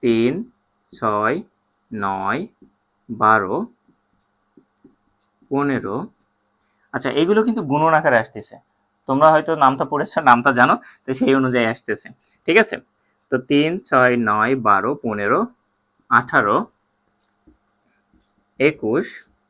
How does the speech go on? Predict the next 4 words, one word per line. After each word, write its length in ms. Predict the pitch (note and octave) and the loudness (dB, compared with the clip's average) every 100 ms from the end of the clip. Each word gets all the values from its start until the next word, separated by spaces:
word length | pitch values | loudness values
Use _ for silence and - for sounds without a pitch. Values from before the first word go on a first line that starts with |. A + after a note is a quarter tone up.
| _ _ _ _ _ _ _ _ _ _ _ _ _ _ _ _ - | _ _ _ _ _ _ _ _ _ _ _ _ _ _ _ _ -2
চব্বিশ, 480 | C#3+ A#2+ G#2+ C3+ A3+ - _ _ _ _ | 0 0 -4 -4 -6 -16 _ _ _ _
সাতাশ, 600 | - C3+ - - G#2 D3 - _ _ _ _ _ _ - | -2 0 0 -2 -4 -4 -8 _ _ _ _ _ _ -2
তিরিশ, 440 | C#3+ C3+ A2+ F3 - _ _ _ _ _ _ _ | -2 -2 -4 -6 -10 _ _ _ _ _ _ _
তেত্রিশ। 640 | C3 C3 - C#3 G#2+ D3 | -4 -4 -2 -4 -2 -6